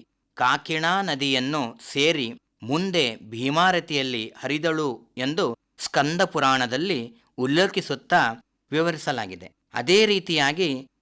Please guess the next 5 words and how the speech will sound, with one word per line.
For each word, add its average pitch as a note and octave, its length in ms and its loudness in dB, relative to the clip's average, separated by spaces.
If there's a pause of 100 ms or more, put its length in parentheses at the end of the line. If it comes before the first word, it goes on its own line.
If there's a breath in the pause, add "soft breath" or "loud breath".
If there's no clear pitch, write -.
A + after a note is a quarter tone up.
(120)
ಸಮುದ್ರ F3+ 500 0
ಮಂಥನದ D3 720 0
ಕಾಲದಲ್ಲಿ C3+ 580 0 (320)
ವಿಷ, B2+ 320 -2 (560)
ಅಮೃತ, C3 460 -4